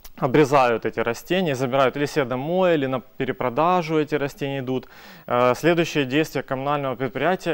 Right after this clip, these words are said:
это поставить вокруг этих растений забор и написать в файлике, что не надо трогать. Э, но это не работает, <laughs> люди опять лезут туда, обрезают. То есть, может, мы, э, как-то перейдем к многолетним растениям, чтобы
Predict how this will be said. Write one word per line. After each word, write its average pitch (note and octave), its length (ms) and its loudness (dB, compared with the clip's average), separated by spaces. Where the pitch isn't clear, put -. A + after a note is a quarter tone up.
это C3 100 0
поставить D#3 420 0
вокруг C#3+ 260 -4
этих B2+ 180 -10
растений D3 380 -4
забор A#2 400 0
и C3 220 2
написать B2+ 480 0
в - 40 -20
файлике, C#3 560 0
что A2+ 300 -6
не B2 120 -8
надо A#2+ 260 -2
трогать. G#2 460 -8
Э, B2 100 -2
но C#3+ 260 0
это C#3+ 180 2
не C3+ 100 0
работает, A#2+ 560 0
<laughs> - 0 -
люди D3 260 0
опять D3+ 440 -4
лезут D#3+ 300 2
туда, C3 200 0
обрезают. A#2+ 500 -2
То - 60 -4
есть, C3+ 100 -2
может, F3 280 2
мы, D#3 200 -2
э, C3+ 400 -2
как-то D#3 340 0
перейдем C#3+ 460 -2
к - 80 -12
многолетним D#3+ 560 -2
растениям, C3 480 -6
чтобы C#3 460 -2